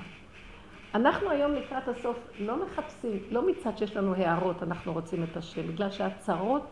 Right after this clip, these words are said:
כל כך גדולות והכאבים כל כך גדולים של בני אדם והבלבול כל כך גדול בגלל הרחבות של הדעת והאני,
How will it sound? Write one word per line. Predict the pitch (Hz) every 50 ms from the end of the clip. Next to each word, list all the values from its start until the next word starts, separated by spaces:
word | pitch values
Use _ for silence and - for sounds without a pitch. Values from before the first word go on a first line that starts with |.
| - 220 - - -
כל | 214 185 165 - -
כך | 370 370 - 294
גדולות | 226 190 190 202 208 208 214 233 214 160 - - - - - - - - - - - - 190
והכאבים | 202 185 - - - 226 202 196 202 294 359 - -
כל | - 226 -
כך | - 320 311 320
גדולים | 262 202 240 233 254 277
של | 269 - 226 202
בני | 196 202 214 208
אדם | 208 202 214 196 185
והבלבול | 202 180 165 - 208 196 180 165 285 311 294 - -
כל | 208 185 185
כך | - 269 277 -
גדול | 226 208 202 165 190 180 175
בגלל | 170 190 190 208 214 220 226
הרחבות | 214 208 208 208 - 202 190 208 262 262 -
של | 233 208 208
הדעת | 196 196 214 220 214 185 180
והאני, | 202 180 175 170 175 175 165 180 214